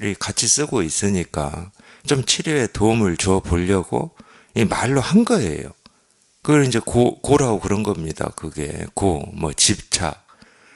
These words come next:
예, 아니면은 또 다른 말로 하면은 이 망상, 뭐 환상,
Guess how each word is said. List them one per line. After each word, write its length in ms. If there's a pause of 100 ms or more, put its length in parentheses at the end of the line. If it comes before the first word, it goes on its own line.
(280)
예, 300
아니면은 540
또 100
다른 260
말로 380
하면은 480 (640)
이 160
망상, 580 (480)
뭐 140
환상, 640